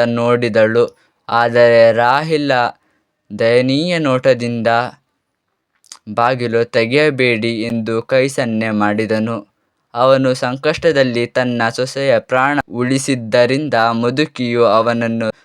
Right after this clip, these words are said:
ಸೊಸೆ ಮಲಗಿದ್ದ ಕೋಣೆಯಲ್ಲಿ ಮಂಚದಡಿ ಬಚ್ಚಿಟ್ಟು ಅಲ್ಲಿಗೆ ಬಂದಿದ್ದ ಸೈನಿಕರಿಗೆ "ಈ ಕಡೆ ಯಾರೂ ಬಂದಿಲ್ಲ" ಎಂದು ಸುಳ್ಳು ಹೇಳಿ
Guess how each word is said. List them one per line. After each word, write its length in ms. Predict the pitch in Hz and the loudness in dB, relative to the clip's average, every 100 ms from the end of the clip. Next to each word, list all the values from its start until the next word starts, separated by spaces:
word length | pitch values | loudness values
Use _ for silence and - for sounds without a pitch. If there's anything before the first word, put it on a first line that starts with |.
| _ _ _ | _ _ _
ಸೊಸೆ 380 | - 127 175 165 | -4 -2 2 2
ಮಲಗಿದ್ದ 600 | 151 127 123 117 117 113 107 107 | 2 2 0 0 -2 0 0 0
ಕೋಣೆಯಲ್ಲಿ 800 | 113 123 135 147 127 113 107 110 | -4 0 2 2 0 0 -2 -2
ಮಂಚದಡಿ 880 | 107 117 135 160 131 117 107 110 107 | -2 -4 -2 0 2 0 0 -4 -4
ಬಚ್ಚಿಟ್ಟು 720 | 90 110 - 139 135 - 117 117 - _ _ | -2 -4 -2 -6 -6 -6 -2 -2 -6 _ _
ಅಲ್ಲಿಗೆ 520 | 120 120 123 117 117 117 | -8 -4 -2 0 2 2
ಬಂದಿದ್ದ 480 | 113 127 139 147 131 | 2 0 -2 0 0
ಸೈನಿಕರಿಗೆ 840 | 117 120 127 131 131 123 120 110 117 127 _ _ _ - | 0 -4 -2 -2 0 0 -2 -2 -2 -4 _ _ _ -4
"ಈ 180 | 135 151 | -2 0
ಕಡೆ 420 | 147 139 127 120 | 2 2 4 4
ಯಾರೂ 440 | 110 110 127 156 | 2 2 2 2
ಬಂದಿಲ್ಲ" 540 | 156 147 131 123 120 117 117 | 2 0 0 -2 0 2 2
ಎಂದು 340 | 113 110 117 | 0 -2 -2
ಸುಳ್ಳು 420 | - 131 135 139 | -2 -4 0 0
ಹೇಳಿ 440 | 135 131 113 110 | 0 -2 -2 -4